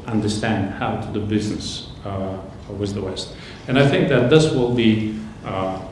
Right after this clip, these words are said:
the best asset which we'll have in the future to work, uh, in this, uh, world, which is very interconnected lately.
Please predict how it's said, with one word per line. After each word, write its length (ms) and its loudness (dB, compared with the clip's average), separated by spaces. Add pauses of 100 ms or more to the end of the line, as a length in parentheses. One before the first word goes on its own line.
(1000)
the 120 -2
best 580 2
asset 400 -2
which 160 -4
we'll 220 -4
have 460 -2
in 160 6
the 80 6
future 460 0 (100)
to 100 -8
work, 360 0 (340)
uh, 280 -6
in 120 -4
this, 300 -2 (680)
uh, 400 -4
world, 400 4
which 140 -2
is 160 -4
very 220 0
interconnected 720 -2
lately. 300 -8